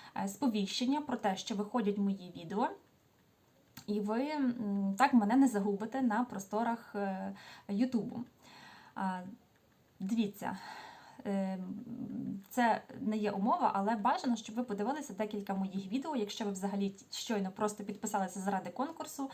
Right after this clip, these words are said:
Ну, я знаю, що і такі є, е, будуть, <laughs> от, е, але, е, хотілося б, щоб ви зі мною залишилися і в подальшому. Е, друга умова: у вас повинні бути, е,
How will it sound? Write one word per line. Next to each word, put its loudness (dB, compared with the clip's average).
Ну, 8
я 0
знаю, 2
що -2
і 0
такі -4
є, 0
е, 0
будуть, 0
<laughs> -14
от, 2
е, -2
але, 0
е, -2
хотілося 2
б, 2
щоб -2
ви 0
зі -2
мною -2
залишилися -2
і 0
в -2
подальшому. -4
Е, 2
друга 4
умова: 4
у 0
вас 2
повинні 6
бути, 0
е, -2